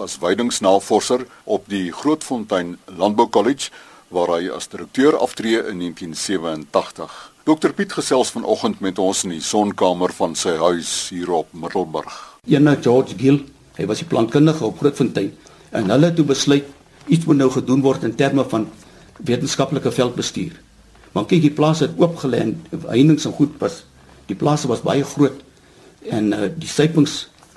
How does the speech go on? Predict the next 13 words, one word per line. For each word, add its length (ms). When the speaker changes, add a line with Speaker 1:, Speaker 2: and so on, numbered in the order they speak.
Speaker 2:
maar 240
baie 320
min 320
ook. 240
Dis 160
een 120
van 120
die 80
groot 300
redes 300
hoekom 340
die, 220
eh, 120